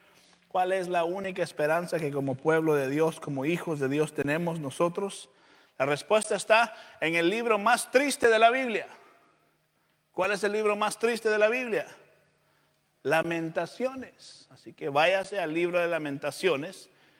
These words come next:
en el Antiguo Testamento,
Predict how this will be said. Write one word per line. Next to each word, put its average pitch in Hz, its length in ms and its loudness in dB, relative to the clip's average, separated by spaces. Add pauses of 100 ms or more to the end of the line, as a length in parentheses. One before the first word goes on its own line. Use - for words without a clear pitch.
(460)
en 117 160 -12
el 117 160 -8
Antiguo 214 560 0
Testamento, 190 800 0